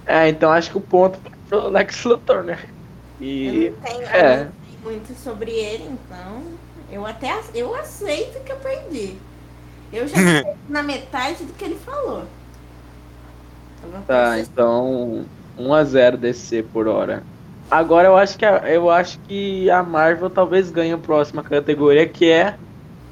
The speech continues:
Speaker 1: fa-, que é co-, nossa vida. Que é, tipo, o, o nível de qualidade no cinema.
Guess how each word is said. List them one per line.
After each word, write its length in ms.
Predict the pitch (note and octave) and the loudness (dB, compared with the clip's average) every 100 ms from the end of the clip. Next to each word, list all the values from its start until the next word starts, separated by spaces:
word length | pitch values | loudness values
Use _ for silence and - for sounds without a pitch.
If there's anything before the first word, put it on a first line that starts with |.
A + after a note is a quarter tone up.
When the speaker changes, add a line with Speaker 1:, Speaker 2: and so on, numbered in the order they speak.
| - | -20
Speaker 1:
fa-, 400 | - - C#3+ C3 | -6 4 6 6
que 200 | B2+ - | 2 -2
é 120 | C3+ C3 | -2 -2
co-, 200 | - A2+ | -6 -10
nossa 520 | A#2+ - - - A2+ | -8 -8 -12 -12 -10
vida. 360 | A2 G#2+ A2 - - - - - - | -8 -10 -10 -16 -20 -20 -20 -20 -6
Que 100 | B2+ | 0
é, 100 | C3 | 2
tipo, 580 | C3 - C3 B2+ G#2+ - - - - - - | 0 -2 0 2 2 -2 -8 -20 -20 -20 -2
o, 680 | C3+ C3+ B2+ A#2+ A2+ G#2 - | 2 4 6 4 4 0 -4
o 120 | - C#3+ | -6 -2
nível 400 | D3+ G3 F#3+ F3+ | 0 4 4 2
de 280 | D3 D#3+ | 0 -6
qualidade 720 | D#3 D#3+ D#3 D3 C3+ C3+ C3 C#3 | 0 2 2 2 2 2 -2 -8
no 120 | C3+ | -8
cinema. 520 | - B2+ - - | -10 -8 -8 -10